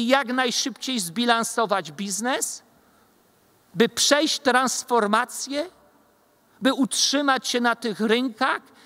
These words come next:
i by nie być firmą wycofującą się z tych rynków. Ale to by nastąpiło samoczynnie. Jeżeli nie posiadalibyśmy technologii,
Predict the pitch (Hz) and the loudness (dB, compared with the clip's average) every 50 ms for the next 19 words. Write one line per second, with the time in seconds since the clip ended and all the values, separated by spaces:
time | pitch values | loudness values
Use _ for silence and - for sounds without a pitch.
0 | - - 233 208 175 240 226 240 262 285 285 247 330 - - - - 247 277 277 | -10 -4 -4 -2 0 2 4 4 4 4 4 0 -2 -2 -2 -6 -2 0 0 0
1 | 254 277 277 269 233 196 339 330 - - 320 311 - - 285 339 294 302 311 311 | 2 2 2 2 4 4 4 2 4 2 2 2 0 0 -4 -2 0 2 0 0
2 | 330 240 - - 196 175 - - 180 151 - - 165 147 147 156 143 131 127 123 | -2 -4 -6 -6 -6 -6 -4 -6 -6 -6 -6 -8 -8 -4 -2 -2 -2 -4 -6 -8
3 | - - - - - - _ _ _ _ _ _ _ _ _ _ _ _ _ _ | -12 -14 -18 -18 -18 -20 _ _ _ _ _ _ _ _ _ _ _ _ _ _
4 | _ _ - - - - 214 226 233 233 220 202 185 170 - - - - - - | _ _ -20 -8 2 2 2 4 4 4 2 2 0 -2 -8 -20 -20 -12 -2 2
5 | 262 302 202 254 247 247 247 - - - - 254 240 - - 247 247 240 226 - | 2 4 4 4 4 4 2 2 0 -2 -4 -4 -4 -4 -4 -4 0 0 0 0
6 | - - 226 220 214 214 202 - - - - 240 233 208 151 131 120 - - - | 2 2 2 2 2 -2 -4 -4 -4 -4 -2 0 -2 -2 -4 -8 -10 -12 -14 -16
7 | - _ _ _ _ _ _ _ - 185 190 - 233 233 226 226 240 226 - 247 | -18 _ _ _ _ _ _ _ 0 2 4 4 4 4 4 2 2 2 0 -2
8 | 233 - - 233 208 208 247 254 240 240 190 233 220 - 214 214 208 - - 208 | -2 0 0 0 2 2 2 0 0 -6 -8 -8 -8 -8 -6 -6 -6 -4 -4 -4
9 | - - 220 196 196 202 226 240 247 214 208 202 143 175 196 220 196 | -4 0 0 2 4 4 4 4 2 0 -2 -6 -6 -6 -10 -12 -12